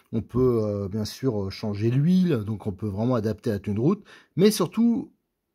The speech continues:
mais aussi plutôt, c'est, euh, la fixation qui est quand même plus mécanique parce que vous allez voir, c'est sur rotule. Alors là, j'ai fait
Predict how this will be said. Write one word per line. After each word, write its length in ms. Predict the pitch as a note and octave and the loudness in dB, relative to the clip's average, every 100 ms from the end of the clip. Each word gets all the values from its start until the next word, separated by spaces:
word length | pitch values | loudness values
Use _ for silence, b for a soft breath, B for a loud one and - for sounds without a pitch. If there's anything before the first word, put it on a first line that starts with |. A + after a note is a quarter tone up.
| _ _ _ | _ _ _
mais 120 | C3+ | -2
aussi 280 | B2 B2 F#3+ | 0 0 -2
plutôt, 360 | D#3 C3 G3+ G#3 B B B B | -4 0 2 0 B B B B
c'est, 400 | - F3 F3+ C#3+ | 0 4 4 4
euh, 300 | C#3 C3 B2+ | 2 4 2
la 120 | C3 | 2
fixation 640 | - E3 F3+ D3+ F3+ F3+ | -2 -4 -2 0 0 0
qui 160 | F3+ B2+ | -2 -4
est 20 | |
quand 100 | G#2+ | 2
même 160 | B2 B2+ | 2 2
plus 140 | - | 4
mécanique 480 | C#3+ A#2+ C3+ F#3 G#3+ | 4 4 4 2 0
parce 160 | C#3 - | -4 -2
que 100 | D3 | -4
vous 160 | B2+ | -2
allez 120 | G#2 | -2
voir, 180 | G#2+ D#3 | 0 -2
c'est 160 | - - | -2 -8
sur 320 | - F#3+ G3 b b - | -4 -4 -4 b b -6
rotule. 540 | G#2+ F3+ F#3 G3 F#3 F#3 _ _ _ _ _ _ _ _ _ _ _ _ _ _ _ _ _ _ _ _ _ _ _ _ _ _ _ _ _ _ _ _ _ _ _ _ _ _ _ _ _ _ | 2 2 2 -2 -2 -8 _ _ _ _ _ _ _ _ _ _ _ _ _ _ _ _ _ _ _ _ _ _ _ _ _ _ _ _ _ _ _ _ _ _ _ _ _ _ _ _ _ _
Alors 180 | B2+ A#2 | 0 4
là, 140 | C3+ D3 | 6 6
j'ai 160 | C3+ | 4
fait 240 | C#3 D#3 | 0 -4